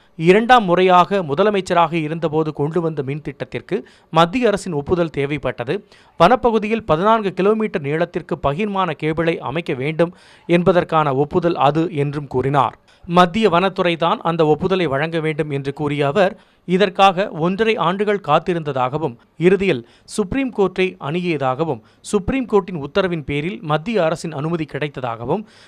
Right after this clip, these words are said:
இது போன்ற பிரச்சனைகளையும் தாங்கள் சந்தித்து வருவதாகவும் கூறினார். மின்சார தேவை எவ்வளவு, இருப்பு எவ்வளவு என்பதில் முன்னெச்சரிக்கையாக இருப்பதாகவும், தங்களுக்கு மின்சார சப்ளை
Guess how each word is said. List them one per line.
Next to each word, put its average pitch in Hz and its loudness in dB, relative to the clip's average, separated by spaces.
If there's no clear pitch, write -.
இது 220 2
போன்ற 240 2
பிரச்சனைகளையும் 180 -2
தாங்கள் 147 -2
சந்தித்து 185 -2
வருவதாகவும் 151 0
கூறினார். 131 -2
மின்சார 214 2
தேவை 175 -4
எவ்வளவு, 127 -4
இருப்பு 262 -2
எவ்வளவு 175 -2
என்பதில் 151 -6
முன்னெச்சரிக்கையாக 175 -4
இருப்பதாகவும், 135 -6
தங்களுக்கு 202 0
மின்சார 220 0
சப்ளை 185 -4